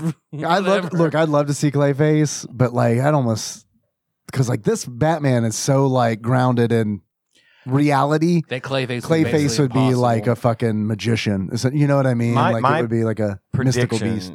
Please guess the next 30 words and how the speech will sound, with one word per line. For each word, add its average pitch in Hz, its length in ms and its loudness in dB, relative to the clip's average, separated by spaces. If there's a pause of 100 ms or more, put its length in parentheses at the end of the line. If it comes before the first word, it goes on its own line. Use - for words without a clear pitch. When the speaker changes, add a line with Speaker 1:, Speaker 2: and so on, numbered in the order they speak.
(120)
Speaker 3:
my 127 180 0
prediction 117 500 0
is 98 140 0
gonna 101 220 -2
be, 95 260 -4
it's 98 200 -6
gonna 110 260 -4
be 98 140 -6
Penguin, 104 580 -4
Riddler, 90 500 -2
and 82 400 -6
Two-Face 80 920 -2
Speaker 1:
Mm. 101 220 -16 (140)
Speaker 3:
as 90 180 0
a 80 240 2 (160)
trio, 95 680 -4 (800)
um, 87 560 -6 (200)
throwing 127 360 2
all 107 140 6
they 92 120 -4
got 92 260 0
at 87 220 -4
the 92 80 -10
Batman 82 640 -6
Speaker 2:
Mm. 101 280 -14
Speaker 3:
in 104 140 -2
the 98 60 -6
next 95 300 -6
movie, 90 400 -4
which 101 460 0